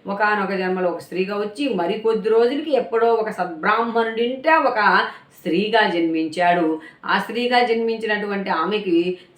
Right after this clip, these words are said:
సమయానికి వరుణ్ణి చూసి వివాహం జరిపించాడు. వివాహం జరిపించినటువంటి తర్వాత అక్కడంతా కూడా అస్తవ్యస్తంగానే ఉంది.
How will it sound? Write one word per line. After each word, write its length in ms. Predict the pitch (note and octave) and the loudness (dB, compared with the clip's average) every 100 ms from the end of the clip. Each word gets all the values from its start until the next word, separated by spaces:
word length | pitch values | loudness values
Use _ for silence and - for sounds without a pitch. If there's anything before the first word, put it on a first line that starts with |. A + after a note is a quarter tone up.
| - | -2
సమయానికి 760 | D#3 F3+ A3 A3 B3+ C4+ C4 | 0 0 0 2 2 0 -2
వరుణ్ణి 360 | G3 F#3 A3+ A#3+ | 0 0 2 0
చూసి 680 | G#3+ F#3 F3+ F#3+ F3+ F3+ - - - | 0 -2 -2 0 0 0 -4 -12 -8
వివాహం 500 | D#3 F3 G3+ A3 G#3+ | 0 2 2 0 0
జరిపించాడు. 920 | F3 E3+ G3 F3+ F#3 F#3 F3+ E3 E3+ - _ | 0 0 -2 -4 2 2 2 0 -2 -10 _
వివాహం 600 | F3 A3 C4 D4+ D#4+ D#4 | -4 2 4 4 4 4
జరిపించినటువంటి 1400 | C4+ B3 B3+ A#3+ A#3 A#3 A3+ A3+ A3 G#3 G#3+ G3 A3+ A3 - | 4 2 0 -2 0 2 2 0 0 0 2 2 0 -6 -14
తర్వాత 240 | G#3+ A#3+ B3+ | -2 0 2
అక్కడంతా 640 | C#4 C4+ A#3+ A#3+ B3 C4 | 2 2 0 0 0 0
కూడా 320 | C4 B3+ B3 | 0 2 4
అస్తవ్యస్తంగానే 1000 | A3 F#3 - G#3+ G#3+ G#3+ A3 G#3+ G#3 G#3 | 4 0 -6 -6 -6 -4 -2 0 0 0
ఉంది. 600 | G#3 G#3+ G#3+ A#3 F#3+ F#3+ | -2 -2 0 2 2 0